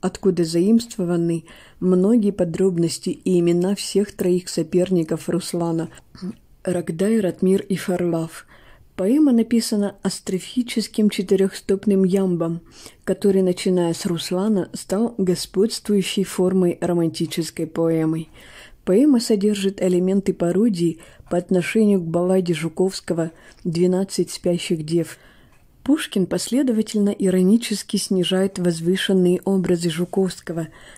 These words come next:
насыщает сюжет шуточными эротическими элементами, гротескной фантастикой, эпизод с головой, употребляет простонародную лексику «удавлю», «чихнула».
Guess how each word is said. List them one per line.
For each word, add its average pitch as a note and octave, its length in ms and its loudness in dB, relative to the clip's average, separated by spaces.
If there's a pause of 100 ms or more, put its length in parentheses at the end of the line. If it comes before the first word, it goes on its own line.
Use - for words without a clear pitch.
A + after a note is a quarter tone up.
(120)
насыщает A3 640 -2
сюжет F#3 480 0 (320)
шуточными G3+ 880 0
эротическими F3 1080 0
элементами, F3 880 0 (260)
гротескной F#3 800 -2
фантастикой, E3+ 1160 -4
эпизод E3 460 0
с E3+ 60 -8
головой, E3 580 -2 (400)
употребляет G3+ 800 0
простонародную F#3+ 920 2
лексику F3+ 720 -2 (360)
«удавлю», F3+ 600 2
«чихнула». F#3 760 0